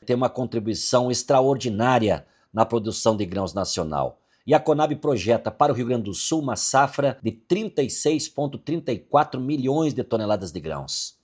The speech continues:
em que pese uma pequena redução de um ponto três por cento em relação à safra passada, ainda assim é uma boa safra. A área plantada, a previsão é de dez ponto quarenta e cinco milhões de hectares, um aumento de zero ponto três por cento,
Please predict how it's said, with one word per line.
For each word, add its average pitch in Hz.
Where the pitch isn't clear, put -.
em 98
que 117
pese 143
uma 139
pequena 139
redução 120
de 120
um 151
ponto 147
três 143
por 127
cento 147
em 117
relação 123
à 127
safra -
passada, 139
ainda 127
assim 147
é 110
uma 123
boa 143
safra. -
A 120
área 156
plantada, 135
a -
previsão 127
é 123
de 113
dez 139
ponto 147
quarenta 135
e 107
cinco 147
milhões 127
de 117
hectares, -
um 131
aumento 139
de 110
zero 131
ponto 135
três 131
por 92
cento, -